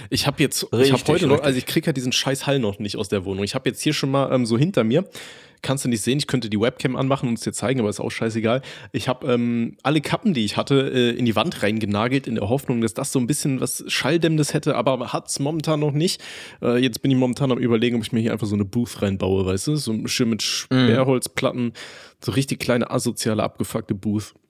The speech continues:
Speaker 1: Oder ob ich mir jetzt hier
Speaker 2: Ja,
Speaker 1: irgendwie
Speaker 2: ist
Speaker 1: noch
Speaker 2: doch
Speaker 1: einen,
Speaker 2: geil.
Speaker 1: noch einen extra Schrank reinstelle und da dann hier diese, äh, Schalldämm-Scheiße reinklatsche.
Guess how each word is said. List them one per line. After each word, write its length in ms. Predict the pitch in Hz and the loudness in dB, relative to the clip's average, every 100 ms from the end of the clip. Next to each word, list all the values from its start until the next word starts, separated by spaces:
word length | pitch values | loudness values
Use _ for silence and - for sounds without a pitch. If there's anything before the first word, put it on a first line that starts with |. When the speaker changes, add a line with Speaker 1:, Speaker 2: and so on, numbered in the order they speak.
| - | 2
Speaker 1:
Oder 240 | 139 143 | 4 6
ob 140 | 117 | 4
ich 80 | 123 | 2
mir 100 | 117 113 | 4 2
jetzt 140 | 110 | 4
hier 120 | 120 | 4
Speaker 2:
Ja, 60 | 123 | 4
Speaker 1:
irgendwie 120 | 120 | 4
Speaker 2:
ist 60 | 117 | 4
Speaker 1:
noch 60 | |
Speaker 2:
doch 40 | 113 | 4
Speaker 1:
einen, 80 | 113 | 4
Speaker 2:
geil. 200 | 120 113 | 6 4
Speaker 1:
noch 60 | |
einen 100 | 113 | 2
extra 300 | - - - | -2 -6 -4
Schrank 360 | 104 - 117 123 | -2 0 -2 2
reinstelle 460 | 120 117 - 113 104 | 0 2 0 0 0
und 120 | 104 | 2
da 120 | 101 107 | 2 2
dann 140 | 104 | 2
hier 100 | 107 | 0
diese, 520 | 101 98 101 101 - - | 0 2 2 2 0 -2
äh, 120 | 104 | -2
Schalldämm-Scheiße 920 | - - 107 110 101 - 92 104 104 | 0 0 0 2 0 -2 -4 -4 -4
reinklatsche. 560 | 98 98 - 101 110 | -4 -6 -6 -6 -6